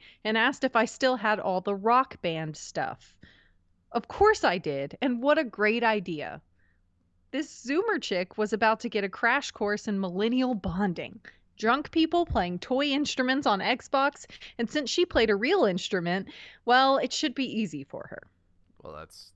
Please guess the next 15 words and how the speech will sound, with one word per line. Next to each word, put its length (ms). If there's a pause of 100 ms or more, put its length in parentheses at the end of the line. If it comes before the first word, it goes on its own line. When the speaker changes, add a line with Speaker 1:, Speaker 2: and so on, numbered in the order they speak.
Speaker 2:
that's 380 (160)
far 300
from 220
the 60
truth, 400
but 200
yeah, 240
I 60
mean, 140
that 140
rules, 480
the 140
first 340
part. 260 (840)
Speaker 1:
Yeah. 220